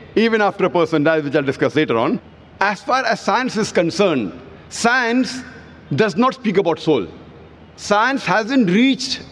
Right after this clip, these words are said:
that level where it can decipher what is the exact essence of the soul. But there have been researches done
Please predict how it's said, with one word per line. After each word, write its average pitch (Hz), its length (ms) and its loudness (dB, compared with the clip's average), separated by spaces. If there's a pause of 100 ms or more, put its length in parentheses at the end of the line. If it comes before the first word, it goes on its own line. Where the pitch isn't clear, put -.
that 214 240 0
level 220 400 2 (480)
where 233 500 0 (540)
it 202 220 -2
can 214 160 2
decipher 214 560 0 (340)
what 208 480 -2
is 233 400 0 (300)
the 165 180 0
exact 185 540 -2
essence - 320 0
of 147 120 0
the 131 80 -2
soul. 110 240 -2 (680)
But 240 180 0
there 247 120 2
have 302 160 -2
been 269 120 2
researches 202 420 0
done 131 300 -2